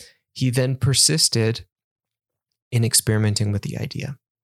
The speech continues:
The company also persisted with the idea. The first microwaves were expensive and heavy. There was also some fear around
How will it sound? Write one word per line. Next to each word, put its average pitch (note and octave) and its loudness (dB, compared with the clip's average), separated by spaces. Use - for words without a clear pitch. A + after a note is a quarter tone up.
The C3 -4
company D#3+ 2
also G#2 2
persisted A2+ 0
with C3 -6
the B2 -6
idea. A2 -6
The B2+ -6
first B2+ -2
microwaves A#2 0
were G#2+ -2
expensive - 0
and G#2+ -2
heavy. - -6
There - -8
was A#2+ 2
also A#2 2
some A#2+ 2
fear C#3 0
around G#2+ -2